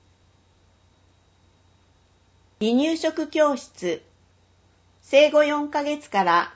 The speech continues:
九ヶ月未満のお子さんがいる保護者十五人。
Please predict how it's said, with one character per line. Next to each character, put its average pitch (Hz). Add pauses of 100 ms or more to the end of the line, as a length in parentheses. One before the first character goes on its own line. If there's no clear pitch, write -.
九 285
ヶ 302
月 294
未 294
満 302
の 180
お 165
子 208
さ 240
ん 233
が 214
い 214
る 196
保 -
護 247
者 165 (120)
十 254
五 269
人。 190